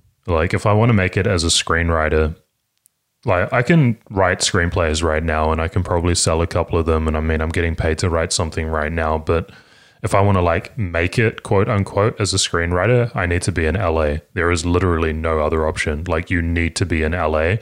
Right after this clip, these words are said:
and you need to take a P A job that's, like, way, way, way below your skill set to network, like, face to face with human beings.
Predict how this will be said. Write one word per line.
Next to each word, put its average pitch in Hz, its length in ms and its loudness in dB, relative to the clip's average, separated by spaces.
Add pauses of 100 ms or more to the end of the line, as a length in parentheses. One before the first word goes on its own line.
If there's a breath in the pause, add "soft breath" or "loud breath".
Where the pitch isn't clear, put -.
(480 loud breath)
and 85 180 -2
you 82 60 0
need 82 200 -2
to 107 80 0
take 85 260 -2
a 82 40 -4
P 87 240 -2
A 82 180 0
job 95 400 0
that's, 85 300 0
like, 78 320 0
way, 82 320 0
way, 80 240 0
way 82 260 0
below 82 220 0
your 80 180 0
skill 80 300 -2
set 80 340 0
to 98 100 0
network, 80 640 0 (180)
like, 85 260 0
face 80 320 -2
to - 80 0
face 76 380 -2
with 76 160 0
human 76 320 -4
beings. 78 440 -2